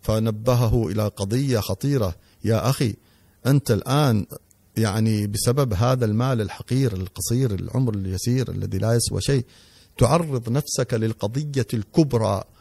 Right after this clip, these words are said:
لأن النبي صلى الله عليه وسلم أخبرنا، وهذه، آه، التي ذكرها العلماء قالوا هي أكبر قضايا في العالم، هي قضية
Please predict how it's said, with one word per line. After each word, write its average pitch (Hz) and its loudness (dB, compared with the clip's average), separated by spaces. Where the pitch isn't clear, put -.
لأن 127 0
النبي 117 0
صلى 98 -4
الله 110 -2
عليه 104 -4
وسلم 127 0
أخبرنا، 117 -2
وهذه، 104 -2
آه، 90 -4
التي 101 -2
ذكرها 110 2
العلماء 113 2
قالوا 135 2
هي 131 4
أكبر 127 0
قضايا 123 2
في - -4
العالم، 127 2
هي 120 2
قضية 120 -2